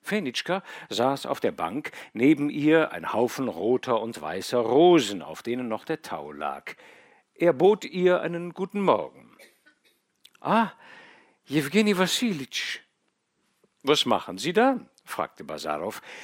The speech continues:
indem er sich neben sie setzte. „Sträuße?“ „Ja, um sie beim Frühstück auf die Tafel zu stellen. Nikolai Petrowitsch liebt das sehr.“ „Aber man frühstückt ja noch nicht so bald.“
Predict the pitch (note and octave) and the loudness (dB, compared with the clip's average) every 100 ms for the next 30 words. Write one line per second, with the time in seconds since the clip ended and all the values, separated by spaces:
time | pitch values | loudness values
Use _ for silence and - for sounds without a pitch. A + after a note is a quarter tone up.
0 | - - B2 B2+ D3+ C#3+ F3+ C3 B2 G#2+ | -20 -10 0 4 4 4 0 6 6 6
1 | G2 A2 G#2+ G2 - - - - - - | 0 -2 -2 -4 -8 -12 -14 -8 -6 0
2 | A2+ G#2+ D#2 - - C#4 - _ _ _ | 2 2 0 -2 -2 -2 -8 _ _ _
3 | _ _ _ _ - - - - E3 F#3+ | _ _ _ _ -20 -20 -20 -2 0 0
4 | A#2+ - - - D#3 C3+ C3 C3 - F3+ | -2 -12 -12 -4 -2 2 4 4 2 0
5 | G3+ - C3 B2 C3 - - F#3 F3+ A2 | -2 -2 -4 -4 -4 -4 -2 0 0 -4
6 | - G2+ - G#2+ G2 G2 - - - - | -4 -4 0 0 0 -4 -12 -18 -20 -10
7 | F#3 F#3+ F#3+ A3 - F#3+ - G3 D#3+ - | -2 2 4 4 2 -4 -2 -2 -2 -4
8 | - F#3+ - - A2 - A#2 C#2+ - _ | -2 -4 -2 -4 -4 -4 -6 -6 -14 _
9 | _ _ _ _ _ _ _ - - - | _ _ _ _ _ _ _ -18 -18 -16
10 | - E2+ D2 - D#2+ - - F2+ - B2 | -8 -6 -6 -10 -12 -10 -10 -10 -8 -8
11 | A#2 B2 A2 G#2+ B2+ - - D#3+ A2 D#2+ | -2 0 0 0 -4 -4 -2 -2 -2 -4
12 | C#2+ - | -8 -12